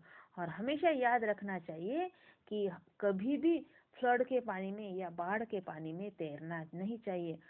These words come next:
अगर ऐसे वक्त पे हम वहाँ पे तैरते हैं तो हमारे, अम, जीवन के लिए या हमारे, अम, हमें, हमारे life के लिए बहुत ही खतरे की घंटी महसूस होती है, मतलब खतरा है,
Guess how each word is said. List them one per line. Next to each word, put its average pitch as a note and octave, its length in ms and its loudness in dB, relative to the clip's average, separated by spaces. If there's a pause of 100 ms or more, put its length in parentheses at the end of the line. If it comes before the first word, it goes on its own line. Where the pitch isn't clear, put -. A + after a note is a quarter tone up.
(200)
अगर F#3 380 -2
ऐसे F#3 360 -2
वक्त D4 360 0
पे C4+ 120 0
हम A3 200 -6
वहाँ F#3 380 -2
पे E3+ 100 -4
तैरते E3 460 -6
हैं B3 260 0 (300)
तो F3+ 220 -2
हमारे, G3 640 -2
अम, F#3+ 400 -10 (380)
जीवन F3 520 -2
के C4+ 200 -4
लिए C4 260 -2 (320)
या F#3 120 -4
हमारे, F3 640 -4 (360)
अम, F3+ 340 -10 (280)
हमें, G3 380 -4 (360)
हमारे G3+ 680 -2
life F3+ 360 0
के F3 160 -4
लिए F#3+ 240 -2
बहुत E3+ 380 -6
ही C4 260 -2 (320)
खतरे E3+ 400 0
की A#3 200 -8
घंटी E3+ 400 -4
महसूस E3 580 -6
होती - 260 -10
है, D#3 240 -10
मतलब C4+ 360 -2 (320)
खतरा C4 400 0
है, E3+ 240 -4